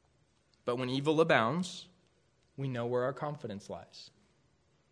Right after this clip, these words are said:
Our faith is immovable. There's another psalm that I think ties well to Psalm one twenty-five, and that's Psalm eleven. David wrote Psalm eleven,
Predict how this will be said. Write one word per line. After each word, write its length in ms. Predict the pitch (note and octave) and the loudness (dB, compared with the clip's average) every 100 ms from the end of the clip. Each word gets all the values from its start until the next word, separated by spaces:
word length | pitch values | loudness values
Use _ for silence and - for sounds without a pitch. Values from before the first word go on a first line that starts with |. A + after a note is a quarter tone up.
| - | -2
Our 80 | |
faith 520 | C3 - C3+ C#3 - - - _ - | -2 2 2 2 -2 -20 -20 _ -16
is 160 | - B2 | -8 -4
immovable. 560 | B2 A2+ A2 G2 D2 - - _ - _ _ - - _ - - _ - - _ _ | -2 -4 -4 -6 -10 -10 -20 _ -20 _ _ -20 -20 _ -20 -20 _ -20 -20 _ _
There's 140 | C#3 C3+ | -2 4
another 260 | C#3+ D3 | 8 8
psalm 400 | C#3+ - C#3 B2+ | 6 6 6 8
that 80 | B2 | 6
I 80 | B2 | 2
think 200 | C#3 B2 | 2 -2
ties 400 | - C3+ B2+ B2 | 2 4 4 4
well 300 | B2 B2 B2 | 4 4 4
to 120 | A#2+ | 2
Psalm 320 | B2+ B2+ A#2 B2 | 0 2 2 0
one 160 | B2 | -2
twenty-five, 600 | B2 B2 A#2 - G#2+ G#2+ | -2 -4 -4 0 0 2
and 120 | A2 | 0
that's 180 | A#2 A#2 | -2 -2
Psalm 300 | - B2+ B2 | 2 2 2
eleven. 460 | A2 G2 F2+ E2+ B2+ - - - - - - - | 2 0 -2 -6 -10 -18 -20 -20 -20 -20 -20 -6
David 320 | C3 C#3+ C#3+ C3 | 4 6 6 8
wrote 180 | C3 | 6
Psalm 360 | - - B2 A#2+ | 6 6 8 8
eleven, 460 | A2 A2 B2+ E3 | 8 8 8 6